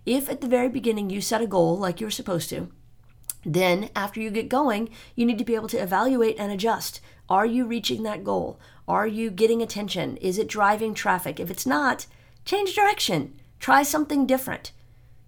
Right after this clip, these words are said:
Do it a different way. Don't just stay down the path because that's the path you're dedicated to. There may be a different way. Find it. And listen, if you're having trouble, it is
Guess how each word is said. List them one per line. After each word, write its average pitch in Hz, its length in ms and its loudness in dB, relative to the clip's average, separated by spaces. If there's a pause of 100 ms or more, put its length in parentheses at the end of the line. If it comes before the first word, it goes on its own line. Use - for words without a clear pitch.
(220)
Do 269 160 4
it 320 80 2
a 320 60 2
different 269 340 0
way. 208 320 -4 (480)
Don't 254 340 4
just 240 240 0
stay 226 300 0
down 220 240 -2
the 208 80 -8
path 214 400 0
because 196 240 -8
that's 202 260 -4
the - 60 -18
path 208 320 -6
you're 196 140 -6
dedicated 185 560 2
to. 156 240 -6 (480)
There 208 160 0
may 226 240 2
be 208 240 -4
a 202 60 -2
different 185 320 -6
way. 269 360 -4 (300)
Find 269 340 0
it. - 240 -14 (1040)
And 254 120 2
listen, 285 380 0
if 208 120 -6
you're 285 100 2
having 311 200 0
trouble, 202 440 -6 (200)
it 247 140 2
is - 220 -4